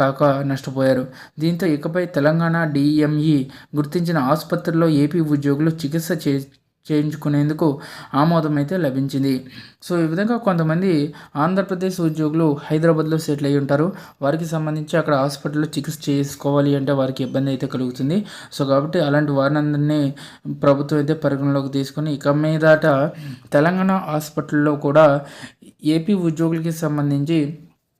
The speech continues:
ట్రీట్మెంట్ చేసుకోవడానికి, దాని యొక్క బిల్లులు రీయింబర్స్‌మెంట్ చేయడానికి కూడా ఆంధ్రప్రదేశ్ ప్రభుత్వం ప్రత్యేకంగా ఆదేశాలు జారీ చేయడం జరిగిందండి.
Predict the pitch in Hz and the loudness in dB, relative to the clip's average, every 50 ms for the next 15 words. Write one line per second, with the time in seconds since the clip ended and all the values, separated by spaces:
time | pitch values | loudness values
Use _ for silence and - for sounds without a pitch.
0 | _ _ - 151 139 - 165 165 170 165 165 190 190 190 - 170 160 156 151 - | _ _ -12 -10 -2 4 6 6 6 6 4 2 4 4 4 4 2 2 2 0
1 | - - 151 147 151 147 147 143 180 208 208 160 151 147 147 151 147 151 143 139 | 0 2 4 4 4 2 2 0 -2 -2 0 2 2 2 2 2 0 -2 0 0
2 | 147 143 151 160 160 147 135 139 143 147 151 151 147 - 151 147 147 147 143 147 | 2 2 2 2 2 2 2 2 2 2 0 -2 -4 -2 -2 0 0 0 -2 -2
3 | - - 139 131 139 139 139 135 - 139 131 - 143 143 160 160 139 143 - - | -2 -2 0 0 0 0 -2 -2 -4 -4 -4 0 2 4 4 4 4 2 -2 -10
4 | - - - - 139 143 156 160 170 165 165 160 147 156 160 156 - - 147 139 | -16 -18 -10 -6 -4 -2 -2 -2 -2 -2 -4 -4 -4 -4 -4 -6 -6 -4 -4 -2
5 | 135 139 139 160 156 147 143 143 127 - - 143 139 147 147 147 143 139 139 143 | -2 -2 -2 -2 -2 -2 -4 -6 -6 -6 -6 -6 -4 -4 -4 -4 -4 -2 -2 0
6 | 147 165 165 160 165 156 151 143 143 135 139 139 139 - 135 131 131 135 131 127 | 0 0 -2 -2 -2 -2 0 0 0 0 0 -2 -4 -6 -6 -4 -4 -4 -4 -4
7 | 127 127 127 131 127 131 135 185 | -2 -2 -2 0 0 0 0 0